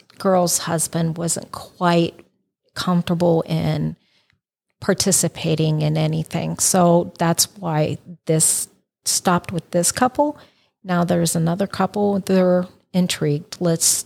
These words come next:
let's go in here and just kinda lay on the bed."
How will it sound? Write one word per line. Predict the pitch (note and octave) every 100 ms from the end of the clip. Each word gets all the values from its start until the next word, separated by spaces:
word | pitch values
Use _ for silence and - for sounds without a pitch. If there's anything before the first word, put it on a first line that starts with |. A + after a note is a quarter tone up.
| -
let's | G#3 A3
go | - G#3+
in | G3+ F#3+
here | F#3+ F3
and | E3 E3
just | - E3+ - _ _ _ _ -
kinda | - E3+ D#3+ D#3+ - _ _ _ _ -
lay | F3 E3
on | E3
the | D#3+
bed." | D#3+ D#3 D#3